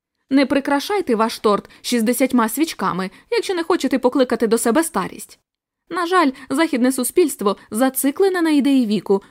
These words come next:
хоча насправді віку взагалі не існує. Ви можете придумати власний шлях до ідеального здоров'я,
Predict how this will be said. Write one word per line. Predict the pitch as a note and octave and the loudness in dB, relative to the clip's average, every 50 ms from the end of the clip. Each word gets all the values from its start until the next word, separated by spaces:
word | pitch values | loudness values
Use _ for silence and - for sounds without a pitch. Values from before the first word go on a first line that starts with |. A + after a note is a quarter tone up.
| _ | _
хоча | _ D4 C#4+ - C#4 | _ -4 -2 0 0
насправді | B3+ B3+ B3+ - - D4 D4+ C#4+ A3+ F#3 F#3+ F3+ - - - - | 0 0 -2 -2 -2 -2 0 0 0 -2 -2 -4 -6 -8 -8 -2
віку | G3+ B3 - - A#3 A3+ | -2 0 0 0 -2 -2
взагалі | G3+ G3+ G3+ A#3 A#3+ B3 B3 D4 D4+ A#3 | -2 0 0 0 0 2 2 4 4 4
не | G#3 G#3 | 4 2
існує. | C4 C4+ - - C4 A#3 F3+ D#3 - - - _ _ _ _ _ _ _ _ _ _ _ _ _ _ _ | 2 0 2 2 2 2 2 -2 -8 -16 -20 _ _ _ _ _ _ _ _ _ _ _ _ _ _ _
Ви | F#3+ F#3+ A3+ A3 G#3+ | 0 2 2 2 2
можете | G#3+ G#3 G#3 G#3+ G#3 A3 G3+ | 2 2 0 0 0 0 0
придумати | G#3 - A3 G#3+ A#3 G#3+ G3+ - A3+ G#3 | 2 2 2 2 2 2 0 0 0 -2
власний | G#3+ A3 A#3 G#3+ F#3+ - - F3 F3+ | 0 0 0 0 0 -2 -4 -6 -6
шлях | - - C4+ C#4+ C4 G#3+ | -4 0 0 0 2 2
до | G#3 G3+ | 2 2
ідеального | G#3 G3+ A#3 A#3 G#3+ G#3+ A3+ A#3 B3+ C4+ | 2 2 2 2 2 2 2 0 0 0
здоров'я, | C#4 E4+ F4+ D#4+ A3+ G3 E3+ F3 F3 | 0 2 2 2 2 2 2 0 -2